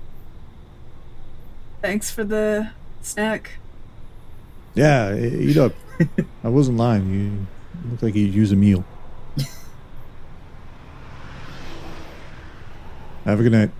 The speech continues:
Speaker 2: <laughs> He just, like, starts walking away. <laughs> The raccoon, like, watches him for a second and, like, scampers back into the alleyway. And, uh, Selena's like, "Who was that guy?"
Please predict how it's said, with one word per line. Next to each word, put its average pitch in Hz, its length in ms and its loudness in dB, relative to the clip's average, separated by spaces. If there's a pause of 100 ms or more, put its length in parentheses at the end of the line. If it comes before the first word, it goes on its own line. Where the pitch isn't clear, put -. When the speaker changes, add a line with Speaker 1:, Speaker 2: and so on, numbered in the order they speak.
Speaker 2:
<laughs> 113 180 4
He 175 120 12
just, 220 300 8
like, 175 80 2
starts 151 400 4
walking 101 360 2
away. 98 360 6
<laughs> - 40 -2
The 147 1300 4
raccoon, 143 360 8
like, 139 140 8
watches 98 380 4
him 147 100 6
for 143 120 6
a 139 60 8
second 147 340 4
and, 120 100 4
like, 107 160 6 (360)
scampers 196 540 4
back 95 300 0
into 110 160 2
the 101 160 4
alleyway. 107 420 4 (1300)
And, 98 200 4
uh, 98 300 6
Selena's 131 500 6
like, 110 220 4 (460)
"Who 202 60 2
was 208 120 4
that 147 180 6
guy?" 92 260 4